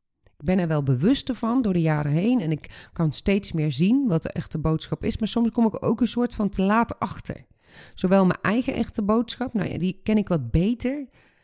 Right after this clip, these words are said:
Maar op het moment dat de ander niet de echte boodschap uitspreekt, maar met verwijten of met een wijzende vinger tegen je praat,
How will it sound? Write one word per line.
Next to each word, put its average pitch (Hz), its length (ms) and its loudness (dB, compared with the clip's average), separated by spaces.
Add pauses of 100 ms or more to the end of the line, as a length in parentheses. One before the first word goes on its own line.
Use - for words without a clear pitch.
(1600)
Maar - 200 -2
op - 100 -2
het 214 100 0
moment 220 540 4
dat 202 180 -2
de 160 380 -2
ander 233 480 2
niet 175 440 0
de 185 80 0
echte - 500 -4
boodschap 180 560 0
uitspreekt, - 720 -6
maar 185 120 4
met 202 200 2
verwijten 175 680 -2
of 151 140 -6
met 170 100 2
een 165 120 4
wijzende 180 460 0
vinger 190 360 0 (600)
tegen 196 380 2
je 170 80 2
praat, - 640 -4